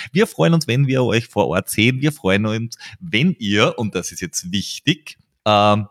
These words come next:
das sagen wir euch jetzt und später sagen wir es euch nochmal, wenn ihr unseren YouTube-Channel abonniert, weil dort passiert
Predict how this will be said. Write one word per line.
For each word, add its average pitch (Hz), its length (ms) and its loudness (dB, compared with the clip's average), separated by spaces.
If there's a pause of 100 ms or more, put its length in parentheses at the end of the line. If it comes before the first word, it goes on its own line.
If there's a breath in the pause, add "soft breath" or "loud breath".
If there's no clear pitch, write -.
(160)
das - 220 -4
sagen 101 160 2
wir 98 80 2
euch - 180 -6
jetzt - 280 0
und 147 100 2
später 107 320 -2
sagen 98 160 -2
wir - 20 -2
es 80 80 -4
euch 85 80 -6
nochmal, 95 320 0
wenn 131 200 0
ihr 147 160 -2
unseren 131 380 -2
YouTube-Channel 107 640 -2
abonniert, 90 560 -2
weil 90 80 -2
dort 107 300 -4
passiert 104 420 -6